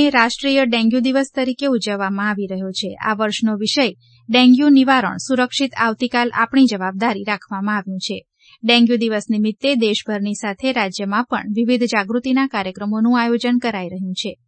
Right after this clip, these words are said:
મહત્વપૂર્ણ છે કે આ વર્ષે વિશ્વ આરોગ્ય સંસ્થા દ્વારા વાતાવરણમાં ફેરફારના કારણે ડેન્ગ્યુના કેસ વધારે થવાની પણ શક્યતા વ્યક્ત કરવામાં આવી છે. રાજકોટ મહાનગરપાલિકા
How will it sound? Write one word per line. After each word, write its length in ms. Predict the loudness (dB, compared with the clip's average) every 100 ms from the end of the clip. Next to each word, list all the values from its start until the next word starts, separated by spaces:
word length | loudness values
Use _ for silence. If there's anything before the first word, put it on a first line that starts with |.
| _ _ -2
મહત્વપૂર્ણ 640 | 2 4 2 2 4 4
છે 160 | 2 -2
કે 140 | -2 0
આ 140 | 0
વર્ષે 380 | 2 0 0 0
વિશ્વ 320 | 0 -2 -2
આરોગ્ય 460 | -2 -2 -2 -4 -6
સંસ્થા 440 | -6 -8 -8 -8
દ્વારા 380 | -2 0 0 -4 _ _ 2
વાતાવરણમાં 760 | 4 4 2 4 4 4 2
ફેરફારના 600 | 0 -4 -2 -2 0 -2
કારણે 420 | 0 0 0 0
ડેન્ગ્યુના 560 | 0 0 0 0 0 0
કેસ 260 | -2 -4 -4
વધારે 340 | -6 -4 -4 -6
થવાની 360 | -6 -2 -2
પણ 140 | -2 -2
શક્યતા 500 | -2 -6 -10 -8 -6
વ્યક્ત 280 | -6 -8 -10
કરવામાં 520 | -10 -8 -8 -4 -2
આવી 260 | -2 -6 -10
છે. 220 | -10 -12 -16 _ _ _ _ _ _ _ _ _ _ _ _ _ _ _ _ _ _ _ 2
રાજકોટ 500 | 4 4 0 2 4
મહાનગરપાલિકા 960 | 6 6 4 2 2 2 2 0 2